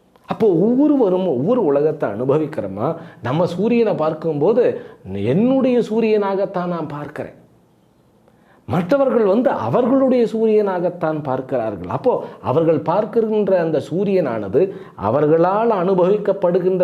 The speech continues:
சூரியனாகத்தானே புரிந்து கொள்ளப்படுகிறது. அப்படிங்கும்போது இந்த உலகத்தினை பற்றின மர்மங்கள் நிறைய இருக்கின்றது. உனக்கு தெரிந்த உலகம் என்ன, உனக்கு தெரியாத, அதாவது உன்னுடைய அண்டர்ஸ்டாண்டிங்க்கு அப்பாற்பட்ட உலகம் என்ன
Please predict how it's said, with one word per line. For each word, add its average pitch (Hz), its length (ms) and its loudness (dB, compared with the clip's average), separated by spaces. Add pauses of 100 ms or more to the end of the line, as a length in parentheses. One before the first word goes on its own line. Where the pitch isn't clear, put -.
(100)
சூரியனாகத்தானே 165 960 0
புரிந்து 139 300 -4
கொள்ளப்படுகிறது. 117 720 -6 (680)
அப்படிங்கும்போது 110 640 0 (380)
இந்த 101 140 -2 (100)
உலகத்தினை 156 580 0 (140)
பற்றின 123 480 -8 (160)
மர்மங்கள் 143 640 -2
நிறைய 107 300 -10
இருக்கின்றது. 113 640 -4 (680)
உனக்கு 254 380 0 (140)
தெரிந்த 220 320 2 (140)
உலகம் 120 400 0
என்ன, 131 200 -2 (640)
உனக்கு 131 320 -2 (180)
தெரியாத, 160 480 2 (140)
அதாவது 139 260 0 (140)
உன்னுடைய 226 520 -2 (140)
அண்டர்ஸ்டாண்டிங்க்கு 165 1080 -4 (180)
அப்பாற்பட்ட 175 800 -8 (140)
உலகம் 131 340 -2
என்ன 110 240 -6